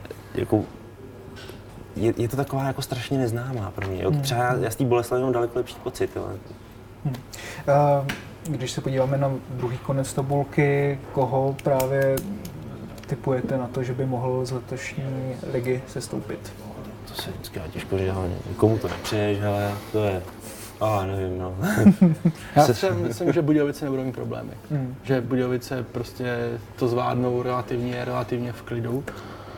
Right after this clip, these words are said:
Speaker 3: A Příbram si logicky se nabízí říct, ale přesně je to jako tady věštíme, věštíme z koule, jo. Jenom Příbram může začít prostě třema výhrama a všechno může být jako jinak, ale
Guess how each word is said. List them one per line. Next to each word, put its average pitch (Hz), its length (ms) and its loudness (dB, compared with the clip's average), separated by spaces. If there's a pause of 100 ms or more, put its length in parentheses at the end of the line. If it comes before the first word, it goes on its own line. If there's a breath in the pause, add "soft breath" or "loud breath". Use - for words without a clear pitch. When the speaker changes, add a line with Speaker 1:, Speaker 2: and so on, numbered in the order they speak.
(380 loud breath)
Speaker 3:
A 127 440 4 (720 loud breath)
Příbram 127 480 2 (140)
si - 160 -2
logicky 117 320 -2
se 110 120 2
nabízí 120 380 4
říct, 117 280 -2
ale 120 340 2 (300)
přesně - 340 -8
je 113 120 -4
to 120 100 -2
jako 113 200 -2
tady 120 160 0
věštíme, 113 420 -2
věštíme 113 360 0
z - 80 -8
koule, 117 260 0
jo. 110 80 -4
Jenom 110 520 -4
Příbram 117 300 0
může 120 140 4
začít 113 320 0
prostě - 260 -4
třema 120 240 -2
výhrama 117 460 0
a 101 100 0
všechno 110 260 -6
může 113 180 -4
být 117 120 -2
jako 113 180 -4
jinak, 117 320 -2
ale 117 160 2